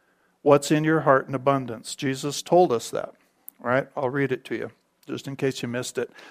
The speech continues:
Uh, Matthew chapter twelve, you can stay there in Numbers. I'm just gonna give you a few verses here.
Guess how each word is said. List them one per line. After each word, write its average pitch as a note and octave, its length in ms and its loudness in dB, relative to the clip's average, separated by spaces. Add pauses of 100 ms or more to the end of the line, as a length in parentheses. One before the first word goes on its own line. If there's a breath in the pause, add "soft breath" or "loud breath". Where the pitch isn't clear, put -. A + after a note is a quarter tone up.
(240 loud breath)
Uh, C#3 380 4
Matthew D#3 400 4
chapter D3+ 340 2
twelve, D3+ 540 2
you F3+ 100 2
can F3 100 0
stay D3 280 6
there C3 160 2
in B2 60 -4
Numbers. A#2+ 300 -4
I'm C#3 140 -2
just C3 140 -10
gonna C#3 100 -4
give C3 180 -4
you B2 80 -2
a A#2+ 40 -2
few B2 180 -8
verses A#2+ 400 -8
here. B2 160 -6